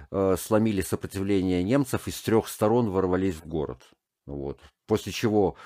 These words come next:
в результате, э, уличных рукопашных боёв,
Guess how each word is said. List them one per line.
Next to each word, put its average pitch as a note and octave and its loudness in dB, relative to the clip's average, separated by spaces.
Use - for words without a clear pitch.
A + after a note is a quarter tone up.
в F#2+ -10
результате, G2 0
э, F2 0
уличных G#2+ -2
рукопашных F2+ -2
боёв, G#2 0